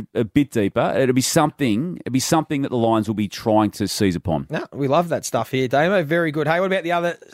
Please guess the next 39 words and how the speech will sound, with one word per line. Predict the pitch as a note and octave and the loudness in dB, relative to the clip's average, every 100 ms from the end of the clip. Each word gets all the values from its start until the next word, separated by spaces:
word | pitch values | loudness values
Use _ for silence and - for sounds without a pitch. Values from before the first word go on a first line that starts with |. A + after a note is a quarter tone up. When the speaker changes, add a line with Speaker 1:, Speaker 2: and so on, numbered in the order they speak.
| - | -20
Speaker 2:
preliminary | - E3+ D#3+ D#3 | -2 0 0 -2
final, | - E3 D#3+ D#3 | 2 2 2 2
Ross? | D#3+ - | 2 2
Saturday | - F3 E3+ E3 D#3+ | 2 2 4 2 2
twilight | - D3+ D#3 D#3 D3+ | 0 2 4 4 2
up | D3 | 0
at | C#3+ | 0
the | D3 | 0
S | - | 0
C | C#3+ C3+ | 0 0
G, | C#3 C3+ | 2 2
Sydney, | C3+ - D#3+ D3 | 0 -2 -2 -2
Collingwood. | B2 C3+ C3+ C3 A#2+ - - - - _ - | -2 0 0 0 -4 -10 -20 -20 -20 _ 0
How | A3 | 2
good's | G3 E3 | 2 0
this | - | -2
gonna | F3+ D3+ | 0 2
be? | D#3 D3 | 2 2
The | D#3 | 0
number | E3+ D#3 | 0 0
one | F3 F3 | 0 0
and | D#3+ | -2
two | F3 D#3 | -2 -4
pressure | - D#3 D3+ | -2 -2 -2
teams | - D#3 D3+ B2+ | 0 0 0 -2
in | D#3 D#3 | -4 -4
the | C#3 | 0
competition. | D3 C#3 C3+ - D3 - D3 A3 - _ _ | -2 -2 -4 -2 0 2 2 0 -4 _ _
We | A#2 C3+ C#3+ | -12 -4 -4
sort | B2 F3+ E3 | -2 0 2
of | C#3 | 2
understand | D3 C3+ - C3 | 0 0 0 0
what | C3+ C3 | 2 0
we're | |
gonna | B2+ A#2 | -2 -2
get | G#2 C3 - | 0 -2 -2
as | C3 A#2 | -4 -4
a | |
contest. | G#2+ C#3 C3+ - B2+ E3+ - | -4 -2 -2 0 0 -2 -8